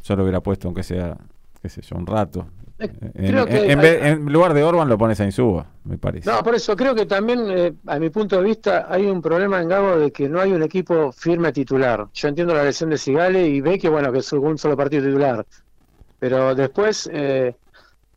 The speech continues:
Speaker 2: de pasar con Chancalay, de limpiarlo pasa Oroz,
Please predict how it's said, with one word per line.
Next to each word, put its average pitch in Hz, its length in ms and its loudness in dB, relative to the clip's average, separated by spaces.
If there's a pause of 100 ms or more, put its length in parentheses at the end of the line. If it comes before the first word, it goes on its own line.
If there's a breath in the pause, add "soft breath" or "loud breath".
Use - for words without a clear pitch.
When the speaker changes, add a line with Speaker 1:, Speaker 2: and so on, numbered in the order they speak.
(100)
Speaker 2:
de 143 240 0
pasar 170 340 -2
con 165 140 0
Chancalay, 175 640 0 (540)
de 143 120 -2
limpiarlo 151 460 0
pasa 151 240 -2
Oroz, 185 420 0